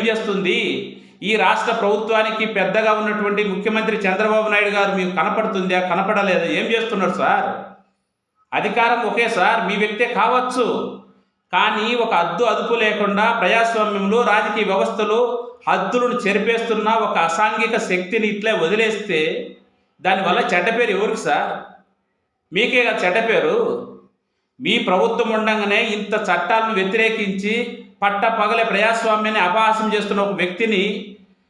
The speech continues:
మీరు అదుపు చేయలేకపోతే మీ పనితనానికి, మీ పారదర్శకతకు అది మచ్చని మాయగా మిగిలిపోద్ది సార్.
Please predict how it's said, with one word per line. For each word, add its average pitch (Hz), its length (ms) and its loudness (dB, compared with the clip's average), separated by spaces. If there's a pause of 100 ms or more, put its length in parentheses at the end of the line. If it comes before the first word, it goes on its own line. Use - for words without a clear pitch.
(180)
మీరు 220 260 2
అదుపు 226 300 0
చేయలేకపోతే 202 800 2 (840)
మీ 180 140 0 (120)
పనితనానికి, 220 640 2 (100)
మీ 214 80 2 (140)
పారదర్శకతకు 226 800 2
అది 190 140 2
మచ్చని 185 400 0
మాయగా 226 300 2
మిగిలిపోద్ది 214 540 0
సార్. 226 260 0